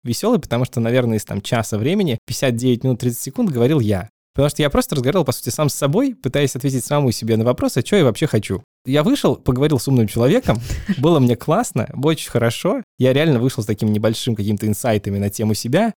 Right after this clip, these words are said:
Speaker 1: Ее в этом как бы пространстве мышления я особо не заметил, но ощущал, что она как бы слушает меня с каким-то вот этим вот, ну, не осуждением, но пониманием того, что ситуация сильно шире, чем я даже рассказываю. Мне было от этого некомфортно.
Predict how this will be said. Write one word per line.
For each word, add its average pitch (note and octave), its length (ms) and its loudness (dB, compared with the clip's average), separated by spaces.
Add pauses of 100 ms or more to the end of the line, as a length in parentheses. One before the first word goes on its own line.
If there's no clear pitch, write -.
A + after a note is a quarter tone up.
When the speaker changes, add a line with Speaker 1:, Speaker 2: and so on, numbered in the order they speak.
Speaker 1:
Ее D3+ 320 4
в B2 60 4
этом A2 180 0
как G2+ 160 -2
бы G2 160 -6
пространстве A2+ 640 -2
мышления G#2+ 400 0
я A2 80 0
особо B2+ 260 -4
не C3 80 2
заметил, F3 580 0
но C#3+ 120 2
ощущал, E3 440 0
что D3+ 200 2
она F3 160 2
как C#3+ 260 -6
бы B2 260 -2
слушает D#3 460 0
меня F#3+ 220 0
с - 40 -10
каким-то C#3 460 -2
вот A2 180 -6
этим A2 240 -4
вот, G#2+ 200 -10
ну, C#3+ 80 0
не D#3+ 100 2
осуждением, E3 460 0
но C#3 80 2
пониманием C#3+ 420 2
того, G3 80 2
что C3 160 -4
ситуация D3+ 500 -2
сильно A#2+ 280 -2
шире, F3 260 0
чем A#2 180 -4
я B2 80 2
даже A2+ 140 2
рассказываю. F#2+ 560 -2
Мне D#3 140 2
было C#3+ 100 2
от C3+ 60 0
этого C3 180 -2
некомфортно. A#2 580 -2